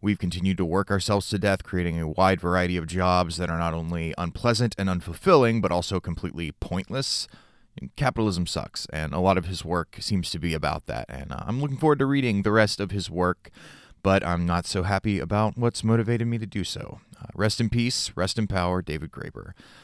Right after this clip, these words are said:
Now, the second rest in power is a personal one. I wasn't sure if I should bring this up on the show, and I'm still not certain it's the best idea, but it feels wrong not to acknowledge it. And my friend Trent passed away.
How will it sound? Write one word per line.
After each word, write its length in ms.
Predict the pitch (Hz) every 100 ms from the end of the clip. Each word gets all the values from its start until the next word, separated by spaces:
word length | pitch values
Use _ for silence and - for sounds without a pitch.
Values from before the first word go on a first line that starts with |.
| - - _ _
Now, 140 | - 73
the 100 | 85
second 360 | 208 208 196
rest 260 | 131 123 -
in 100 | 110
power 440 | 101 87 92 95
is 240 | 98 92 80
a 400 | 65 90 92 95
personal 580 | - 127 156 - 82 57
one. 360 | 50 50 - -
I 160 | 87
wasn't 360 | 92 98 101 95
sure 580 | - 110 110 110 110 -
if 280 | 92 90 -
I 140 | 85
should 160 | 85 87
bring 180 | 95 90
this 160 | -
up 140 | 95 85
on 100 | 67
the 60 |
show, 420 | - - - 220
and 100 | 95
I'm 120 | 98 98
still 180 | -
not 220 | 120 104 - _ -
certain 400 | - 131 135 139
it's 160 | -
the 120 | -
best 260 | 131 139 -
idea, 400 | 135 120 131 127
but 260 | - 101 -
it 180 | 95 -
feels 540 | - 104 107 104 -
wrong 480 | 82 85 95 98 101
not 200 | 87 90
to 120 | -
acknowledge 460 | 85 - 76 90 -
it. 120 | - -
And 260 | 92 95 98 - - - - - _ _ _ _ _ _ _ _ -
my 180 | 131 131
friend 240 | 131 156 151
Trent 440 | - 160 190 _
passed 340 | 143 123 -
away. 400 | 120 107 110 160